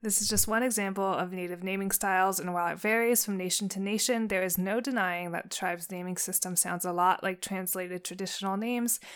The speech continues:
of native slash indigenous people. Um, the first thing about the tribe using these names is that native names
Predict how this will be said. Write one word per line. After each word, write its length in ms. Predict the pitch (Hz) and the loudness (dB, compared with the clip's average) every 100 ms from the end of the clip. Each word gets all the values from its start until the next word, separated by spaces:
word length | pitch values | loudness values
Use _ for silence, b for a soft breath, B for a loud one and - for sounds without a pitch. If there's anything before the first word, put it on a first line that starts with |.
| B B B | B B B
of 160 | 208 | 2
native 420 | 208 196 185 185 180 | 4 2 2 0 2
slash 320 | - 170 - | 0 2 0
indigenous 560 | 180 175 - 170 170 | -2 -10 -10 -10 -4
people. 540 | - - 202 - - - _ _ _ _ _ _ _ _ _ _ - | -2 -2 -6 -8 -12 -12 _ _ _ _ _ _ _ _ _ _ -2
Um, 760 | 190 185 185 180 185 185 185 - _ _ _ _ - _ | 0 0 -2 -4 -6 -10 -12 -14 _ _ _ _ -20 _
the 80 | - | -8
first 380 | 208 220 247 - | 0 2 4 4
thing 320 | 233 233 233 | 2 0 0
about 240 | 190 185 - | 2 0 0
the 60 | |
tribe 460 | 190 202 185 180 180 | -2 4 6 4 2
using 280 | 180 175 170 | -2 -2 -6
these 180 | 165 - | -6 0
names 300 | 277 302 247 | 2 2 2
is 80 | |
that 240 | 220 190 - | 2 2 0
native 280 | 190 185 185 | -2 -2 -2
names 500 | 196 220 214 208 | 0 0 2 0